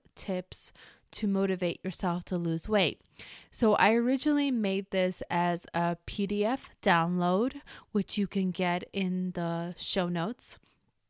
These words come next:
However, I had a lot of good feedback about it from the ladies that downloaded it, and I thought it would be a good idea to expand upon this topic,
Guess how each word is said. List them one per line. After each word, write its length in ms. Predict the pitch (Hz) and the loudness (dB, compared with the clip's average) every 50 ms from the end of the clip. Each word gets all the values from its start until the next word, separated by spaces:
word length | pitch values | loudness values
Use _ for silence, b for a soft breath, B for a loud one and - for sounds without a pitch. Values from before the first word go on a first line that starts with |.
| _ _ _ _ - - | _ _ _ _ -16 -6
However, 580 | - 214 214 214 214 220 226 214 208 208 - - | -2 0 2 2 2 2 2 2 2 2 0 0
I 160 | - 185 190 | 0 2 2
had 380 | 185 180 175 196 180 185 190 190 | 0 0 0 0 2 2 0 0
a 120 | - 180 | -2 -4
lot 500 | 185 190 190 208 233 240 247 254 247 233 | -4 -4 -2 0 2 2 2 2 2 0
of 420 | 214 190 190 190 185 185 180 - 214 208 B B B B B B _ | 0 0 0 0 -2 -4 -4 -8 -10 -12 B B B B B B _
good 200 | - 247 247 - | -2 0 0 -2
feedback 680 | - - - 233 220 214 190 - 196 - 190 190 - | -6 -6 -4 -2 -2 0 2 2 2 2 2 0 -2
about 480 | - 202 196 196 190 180 180 180 180 185 | -4 -4 -2 0 0 0 0 -2 -2 -2
it 220 | 185 190 - - | -4 -4 -6 -8
from 800 | - - - - 202 180 175 170 170 170 170 170 170 175 180 180 B B B B B B B B _ - | -12 -18 -8 -4 -2 0 0 0 -2 -2 -2 -4 -4 -6 -8 -10 B B B B B B B B _ -6
the 100 | 202 190 | -4 -2
ladies 440 | 185 180 175 175 185 185 180 185 - | -2 -2 -2 -2 0 -2 -2 -2 -2
that 180 | - - - | -4 -6 -4
downloaded 680 | - 214 202 208 214 214 208 208 202 202 196 196 190 190 | -2 -2 0 0 0 0 2 2 2 2 2 2 2 2
it, 240 | 196 190 190 - - _ | 2 0 0 -2 -2 _
and 160 | 190 190 190 | -4 -2 -2
I 140 | 185 180 180 - - _ | -2 -4 -4 -6 -6 _
thought 260 | - 240 262 285 - | -2 0 0 0 0
it 120 | - 262 254 | 0 0 0
would 220 | 247 247 208 196 | 0 -2 -4 -4
be 180 | - 202 196 - | -6 -6 -4 -4
a 160 | - 185 185 _ | -4 -6 -6 _
good 220 | - 196 196 - | -2 -2 -2 -2
idea 800 | - - 190 190 180 - - 185 180 180 175 175 175 175 175 B B B B B B _ | -2 -2 -4 -4 -6 -8 -6 -4 -2 -2 -2 -2 -2 -4 -6 B B B B B B _
to 200 | - - - - | -10 -8 -6 -6
expand 960 | - 185 - - - - - - - 240 247 262 277 294 302 311 320 302 - - - | -6 -8 -8 -10 -10 -10 -8 -4 -2 -2 0 0 0 -2 -2 -2 -2 -2 -4 -4 -4
upon 440 | 208 202 - - - 185 180 185 180 | -4 -4 -4 -4 -2 -2 0 0 -2
this 220 | 180 175 180 - - | -2 -4 -6 -8 -10
topic, 760 | - 185 170 160 165 - - 175 165 170 202 - _ - | -8 -4 -4 -4 -4 -4 -6 -6 -4 -4 -6 -8 _ -16